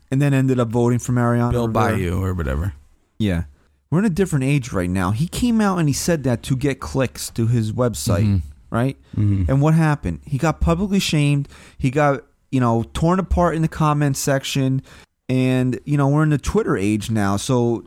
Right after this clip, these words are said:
Speaker 1: these guys, you know, when these public, these ballots are becoming public,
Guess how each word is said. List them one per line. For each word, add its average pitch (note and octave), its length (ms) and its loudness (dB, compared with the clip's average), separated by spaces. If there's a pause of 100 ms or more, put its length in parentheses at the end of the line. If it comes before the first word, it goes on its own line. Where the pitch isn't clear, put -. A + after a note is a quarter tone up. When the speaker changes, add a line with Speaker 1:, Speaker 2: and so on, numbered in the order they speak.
Speaker 1:
these E3 260 0
guys, B2+ 760 0 (420)
you C3 100 0
know, B2+ 100 2
when B2 280 0
these C#3+ 160 0
public, F#3 500 -2
these C3+ 200 2
ballots E3 460 -2
are B2+ 60 0
becoming B2+ 460 0
public, C3 720 -2